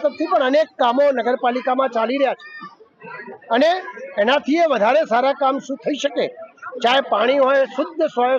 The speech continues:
સો ટકા આપણે ધરોઈનું અને નર્મદાનું પ્રાપ્ત થાય, એના પ્રકારની વ્યવસ્થા પણ આજે લગભગ પૂરી થવા આવી છે. નાની મોટી જે કોઈ ખૂટતી હશે આપણે પૂર્ણ કરી દેવાના છીએ.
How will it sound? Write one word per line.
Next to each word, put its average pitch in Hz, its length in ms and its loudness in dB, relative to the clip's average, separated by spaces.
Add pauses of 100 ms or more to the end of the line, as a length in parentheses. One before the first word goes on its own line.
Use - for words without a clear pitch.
સો 233 100 0 (120)
ટકા 214 320 0 (480)
આપણે 254 220 2 (100)
ધરોઈનું 269 460 4
અને 277 120 4
નર્મદાનું 247 580 0
પ્રાપ્ત 247 300 0
થાય, 330 180 2 (340)
એના 233 200 0
પ્રકારની 240 400 -2
વ્યવસ્થા 240 460 0
પણ 339 200 2 (360)
આજે 226 220 4 (400)
લગભગ 190 440 0
પૂરી 233 260 -2
થવા 240 220 2
આવી 247 180 -4
છે. 254 100 2 (360)
નાની 220 300 0
મોટી 247 260 -2
જે 285 140 2
કોઈ 254 180 2
ખૂટતી 240 380 -2
હશે 233 180 2
આપણે 247 260 0
પૂર્ણ 233 240 2
કરી 247 220 2
દેવાના 247 340 2
છીએ. 262 160 0